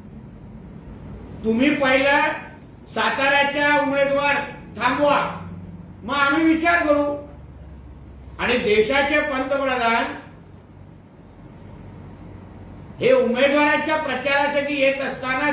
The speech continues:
देशासाठी त्यांनी काय केलं आणि कोल्हापूरकरांचं त्यांच्यावर किती प्रेम आहे,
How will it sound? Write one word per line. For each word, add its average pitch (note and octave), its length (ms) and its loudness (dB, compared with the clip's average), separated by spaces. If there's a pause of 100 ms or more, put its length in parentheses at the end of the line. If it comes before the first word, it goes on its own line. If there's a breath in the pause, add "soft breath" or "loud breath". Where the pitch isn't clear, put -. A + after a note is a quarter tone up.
देशासाठी C#4+ 760 0
त्यांनी D4 220 -2
काय C4+ 280 0
केलं C#4 560 0 (1500)
आणि C4 220 2
कोल्हापूरकरांचं C#4 1300 2
त्यांच्यावर C4+ 560 0
किती D4 260 -4
प्रेम C#4+ 360 2
आहे, B3 220 0